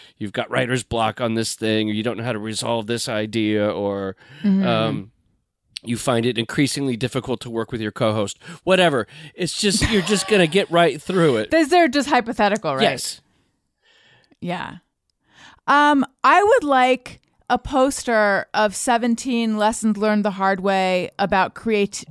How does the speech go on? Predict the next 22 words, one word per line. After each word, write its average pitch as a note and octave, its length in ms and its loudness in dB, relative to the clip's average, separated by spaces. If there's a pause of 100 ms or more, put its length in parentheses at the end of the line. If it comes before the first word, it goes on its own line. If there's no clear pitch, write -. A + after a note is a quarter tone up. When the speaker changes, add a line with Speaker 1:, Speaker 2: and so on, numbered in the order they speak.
(140)
Speaker 2:
creative A3 500 0
projects G#3 640 -2
or E3+ 120 -4
creativity G#3 840 0 (100)
from A3+ 220 -2
Todd A#3 260 0
Perry. C4 500 -2
Speaker 1:
Ooh. - 200 -8 (960)
Speaker 2:
Yeah. B3 540 -4
Speaker 1:
That's D#3+ 260 -4 (120)
Speaker 2:
You B3+ 120 0
should G4+ 160 -4
come E4 140 -4
up D#4+ 120 2
with F#4+ 140 -4
these G3+ 240 -4
and B3+ 140 -2
just F4 160 -2
send G4+ 180 2
it G4+ 140 0
to F#4+ 100 0
me. E4+ 160 0